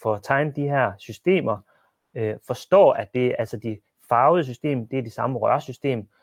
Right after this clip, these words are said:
og pumperne, det er dem, der skal levere ind til de spor.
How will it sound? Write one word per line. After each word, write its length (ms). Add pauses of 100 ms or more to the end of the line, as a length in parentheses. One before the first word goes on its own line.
(180)
og 120 (100)
pumperne, 400 (320)
det 60
er 40
dem, 180
der 100
skal 220 (200)
levere 460 (180)
ind 160
til 160
de 80
spor. 400